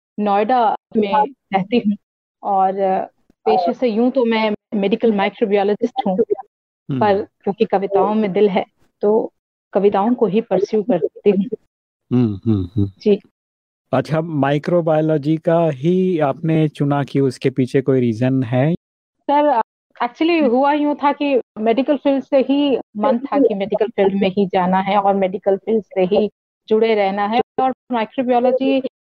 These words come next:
Speaker 1: उस टाइम पे क्योंकि एक इमर्जिंग साइंस थी और उस वक्त काफी अच्छा जब हमने इसमें एंट्री की,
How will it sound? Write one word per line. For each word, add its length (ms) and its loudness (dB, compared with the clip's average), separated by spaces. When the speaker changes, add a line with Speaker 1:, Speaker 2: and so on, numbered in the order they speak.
Speaker 1:
उस 240 -2
टाइम 200 0
पे 100 0
क्योंकि 300 -2
एक 280 0
इमर्जिंग 400 0
साइंस 400 -2
थी 280 0
और 180 2
उस 140 -8
वक्त 180 -4
काफी 300 0
अच्छा 380 0
जब 220 -2
हमने 600 0
इसमें 300 0
एंट्री 360 0
की, 240 -2